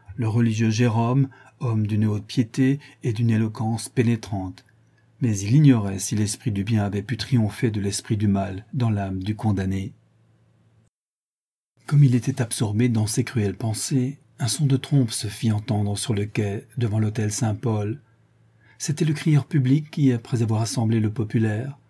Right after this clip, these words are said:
faisait lecture de la sentence rendue contre Jean de Mauléon, laquelle renfermait les détails de son exécution, qui allait avoir lieu en place de Grève. Le prince de Cran avait le cœur déchiré.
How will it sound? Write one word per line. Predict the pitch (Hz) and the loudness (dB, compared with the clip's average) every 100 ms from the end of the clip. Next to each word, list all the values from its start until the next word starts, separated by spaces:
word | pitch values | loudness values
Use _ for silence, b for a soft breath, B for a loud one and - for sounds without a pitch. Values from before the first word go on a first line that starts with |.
| b b | b b
faisait | b 156 139 | b 2 4
lecture | 143 - 180 156 | 2 2 2 4
de | |
la | 117 | 2
sentence | 110 139 113 147 143 - | 2 0 0 2 2 2
rendue | 120 117 135 | 2 2 2
contre | 131 110 120 | 0 0 0
Jean | 107 120 | 2 4
de | 113 | 4
Mauléon, | 107 107 110 107 117 b b b b | 4 4 4 2 -2 b b b b
laquelle | 123 110 110 | -6 -2 0
renfermait | 107 107 117 104 110 | 0 -2 -2 0 2
les | 107 | 0
détails | 107 110 107 104 | 0 -2 -2 -2
de | 104 | -2
son | - | 0
exécution, | 110 101 107 107 - 127 139 143 b b b _ | 0 0 -2 -4 -4 0 0 0 b b b _
qui | - | -2
allait | 117 113 | 0 0
avoir | 110 110 | -2 0
lieu | 113 139 | 2 2
en | 113 | 0
place | - 143 120 | 0 2 2
de | 107 | 0
Grève. | 101 104 104 101 104 - _ _ _ _ _ _ _ _ _ _ - | -2 -4 -4 -4 -8 -12 _ _ _ _ _ _ _ _ _ _ -4
Le | 113 | -2
prince | 110 135 113 | 2 2 4
de | 110 | 2
Cran | 107 135 127 | 0 2 2
avait | 113 104 | 2 0
le | 98 | -2
cœur | 104 107 101 | -2 -2 -2
déchiré. | 113 107 117 104 101 | -2 -2 -2 -2 -6